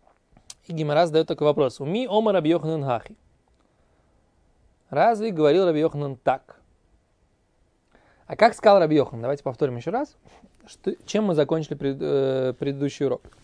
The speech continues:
Итак, мы сказали, что Раби Йоханан проследил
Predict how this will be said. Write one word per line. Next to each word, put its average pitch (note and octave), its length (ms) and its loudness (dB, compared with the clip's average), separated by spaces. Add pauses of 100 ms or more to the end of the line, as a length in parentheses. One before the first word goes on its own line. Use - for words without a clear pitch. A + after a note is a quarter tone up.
(160)
Итак, C4+ 320 0
мы A#3 120 -2
сказали, C3 440 -4 (1600)
что B2 840 0 (1500)
Раби F#3 240 0
Йоханан C#3+ 460 -4 (260)
проследил D#3+ 720 -2